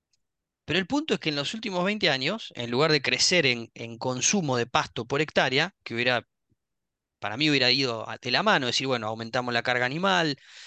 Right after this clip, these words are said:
eh, y está bien, aumentamos la suplementación para compensar que había un poco menos de pasto pa-, para las vacas, bueno, el consumo de pasto se mantuvo prácticamente constante, incluso cayó.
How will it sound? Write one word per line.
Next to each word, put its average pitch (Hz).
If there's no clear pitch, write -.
eh, 120
y -
está 143
bien, 160
aumentamos 123
la 127
suplementación 127
para 117
compensar 123
que 120
había 127
un 120
poco 123
menos 127
de 123
pasto 127
pa-, 110
para 113
las 117
vacas, 170
bueno, 143
el 127
consumo 156
de 156
pasto 180
se -
mantuvo 143
prácticamente 131
constante, 151
incluso 131
cayó. 110